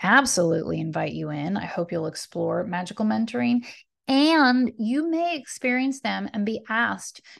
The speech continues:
to perceive and get curious about them in ways you haven't before. This is a group mentoring program. It's so much <laughs> less work than you think it is.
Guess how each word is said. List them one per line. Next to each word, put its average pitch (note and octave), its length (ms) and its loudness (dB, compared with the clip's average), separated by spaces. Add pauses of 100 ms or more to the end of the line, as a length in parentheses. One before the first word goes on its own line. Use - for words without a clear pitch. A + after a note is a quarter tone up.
to A3 200 -2
perceive A3 720 0
and F#3+ 140 -4
get F3+ 160 -8
curious B3+ 520 6
about F3+ 260 2
them F3+ 240 -2
in F3+ 320 -4
ways F3+ 460 0
you F#3+ 120 -4
haven't F3+ 800 0 (160)
before. - 680 2 (520)
This B3 600 6
is B3 180 4
a B3 40 4
group A#3+ 220 4
mentoring A#3 460 4
program. E3+ 640 -2 (180)
It's A#3 380 -2
so C#4+ 640 6
much - 520 4 (180)
<laughs> - 200 -12
less A3 380 4
work F#3 460 2 (180)
than G3+ 200 4
you F3+ 100 2
think F3+ 280 -2
it G#3 80 0
is. A3 300 -2